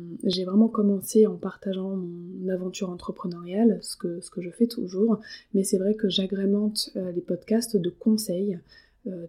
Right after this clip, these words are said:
tirés de cette expérience parce que il n'y a pas meilleur professeur, euh, comme je le dis souvent, que, bah, l'expérience, que la pratique et que les erreurs aussi. Donc, euh, je tire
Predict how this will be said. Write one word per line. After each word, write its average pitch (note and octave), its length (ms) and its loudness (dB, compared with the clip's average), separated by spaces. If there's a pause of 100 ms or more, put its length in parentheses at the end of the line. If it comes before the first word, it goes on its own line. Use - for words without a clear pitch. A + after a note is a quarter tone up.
tirés A3 400 6
de G3 100 2
cette - 240 -4
expérience G3 640 -4
parce - 300 -10
que F#3 240 -4 (800)
il - 20 10
n'y G#3+ 60 10
a - 20 12
pas A3 140 8
meilleur A#3 440 10
professeur, G3 840 -2
euh, F#3 380 -6
comme F#3+ 200 0
je G3 60 0
le G3+ 60 2
dis G3 140 -2
souvent, G3 500 0 (360)
que, F#3+ 320 0
bah, F3+ 140 -6
l'expérience, F#3+ 720 -4
que - 80 -4
la F3 100 -4
pratique - 720 -4
et F3 560 -6 (160)
que F3 140 -2
les F3 260 -6
erreurs F#3 360 -4
aussi. G#3+ 420 -2 (520)
Donc, F3+ 300 -6
euh, F3 220 -8
je F3+ 160 -6
tire A#3+ 580 2